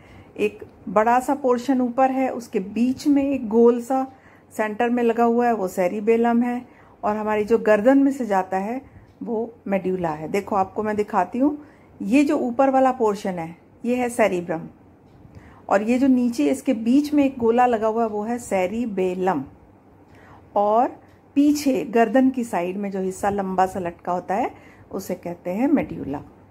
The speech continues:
तो ये ब्रेन के तीन पार्ट्स होते हैं। अब ये parts of brain को हम, अ, अलग-अलग इसके फंक्शन देखेंगे। सेरिब्रम क्या करता है?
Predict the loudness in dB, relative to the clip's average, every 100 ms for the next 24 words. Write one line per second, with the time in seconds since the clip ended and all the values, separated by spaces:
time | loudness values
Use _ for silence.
0 | -20 -20 -10 -2 0 0 0 -2 -2 -2
1 | -4 -4 -6 -6 -6 -8 -8 -14 -20 -18
2 | -18 -18 -20 -20 -20 -20 -8 0 2 2
3 | 0 0 0 2 0 0 -2 0 0 0
4 | 0 -2 -4 -2 -2 -4 -12 -20 -20 _
5 | _ -14 -4 -2 0 2 2 4 4 2
6 | 0 -2 -4 -6 -4 -6 -8 -8 -8 -12
7 | -14 -14 -16 -20 -20 -20 -20 -20 -2 2
8 | 4 4 4 4 2 0 -2 -2 -2 -2